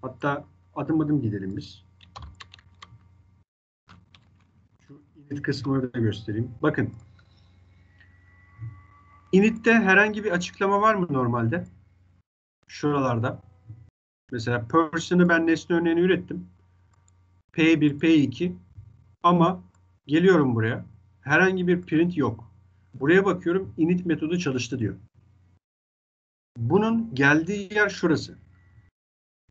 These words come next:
Constructor olduğu için şu nesne örneği üretilirken, sen person'ın nesne örneğini üretirken P bir, P iki diye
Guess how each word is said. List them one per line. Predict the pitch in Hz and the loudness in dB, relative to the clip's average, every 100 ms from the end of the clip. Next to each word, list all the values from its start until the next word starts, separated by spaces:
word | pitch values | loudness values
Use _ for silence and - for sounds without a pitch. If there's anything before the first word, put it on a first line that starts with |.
| - _ _ _ _ _ _ _ _ _ _ _ _ - | -20 _ _ _ _ _ _ _ _ _ _ _ _ -10
Constructor | 160 165 175 208 226 226 - 190 | -2 -2 -2 0 0 0 -4 -4
olduğu | 170 139 151 | 0 -2 0
için | 254 196 117 113 - - _ _ _ | 0 0 -4 -6 -8 -20 _ _ _
şu | - - 220 190 | -18 -8 -2 4
nesne | 175 175 - | 4 2 -2
örneği | 208 196 180 156 | -2 2 2 2
üretilirken, | 156 143 143 196 190 120 113 113 - | 0 -2 -2 -4 -4 -2 -4 -6 -16
sen | - 131 131 135 - _ _ _ | -6 -2 -2 -4 -12 _ _ _
person'ın | 143 160 160 - 135 127 117 | 0 0 0 -2 0 2 2
nesne | 123 - 160 | 2 -2 -2
örneğini | 156 151 135 | 0 2 2
üretirken | 127 127 185 180 110 104 | 2 2 0 -2 -2 -4
P | 117 123 117 | -4 -2 2
bir, | 117 113 | 0 0
P | 120 | 0
iki | 117 113 117 | 2 0 0
diye | 107 113 | 0 -2